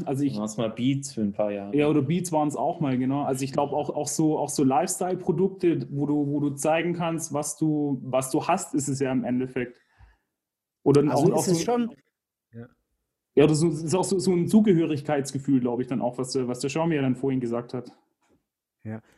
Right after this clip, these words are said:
Speaker 3: Das heißt, eigentlich ist Mode, ist, es, geht es Hand in Hand mit Marken, oder? Könnte man das sagen? Weil du hast, das
Speaker 2: Ja.
Speaker 3: verbindest du ja schon immer mit einer Marke. Du, also Mode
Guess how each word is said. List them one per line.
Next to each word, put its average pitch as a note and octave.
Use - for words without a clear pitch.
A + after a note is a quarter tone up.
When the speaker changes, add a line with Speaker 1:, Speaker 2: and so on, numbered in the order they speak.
Speaker 3:
Das -
heißt, G3+
eigentlich E3+
ist D3
Mode, G3
ist, -
es, C#3
geht E3
es -
Hand G3
in C#3+
Hand E3+
mit B2+
Marken, B2+
oder? F3+
Könnte C#3
man B2+
das B2+
sagen? E3+
Weil B2
du C3+
hast, C#3+
das -
Speaker 2:
Ja. A2+
Speaker 3:
verbindest G#3
du G3+
ja F3
schon A#3
immer A3+
mit G3+
einer E3+
Marke. E3+
Du, C#3+
also F#3+
Mode G#3+